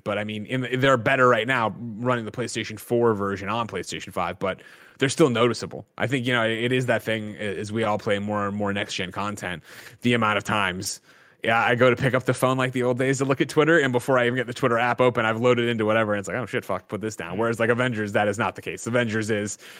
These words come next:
I select them, I load in from the main screen, I get through all the logos, I get into the game, I load up the mission.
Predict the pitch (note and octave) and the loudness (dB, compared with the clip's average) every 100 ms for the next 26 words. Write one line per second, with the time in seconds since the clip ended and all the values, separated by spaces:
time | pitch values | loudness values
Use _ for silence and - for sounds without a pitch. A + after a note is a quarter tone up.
0 | - A#2 A#2+ D#3 C#3 C3 C#3+ C#3 A2 C3 | -4 -2 2 4 4 4 2 2 2 2
1 | C#3 F3 F3+ F3 E3 D#3+ D3+ C#3+ C#3 - | 6 6 8 6 2 0 2 2 0 -2
2 | C#3+ C3+ B2 A#2+ D3+ D#3 D3 C3 A#2+ A#2+ | 0 2 0 0 -2 2 2 4 2 4
3 | A#2+ A#2 A#2 A#2 G#2+ A2 B2 B2+ B2 A#2 | 4 4 2 2 -2 -2 -4 -2 -2 -2
4 | G#2+ A2 G#2+ G#2 G2+ G#2 A#2 B2+ A#2 A2+ | -2 -2 -2 -2 -2 -2 2 4 4 0
5 | A2 A2 G#2+ G2+ | -2 -2 -4 -4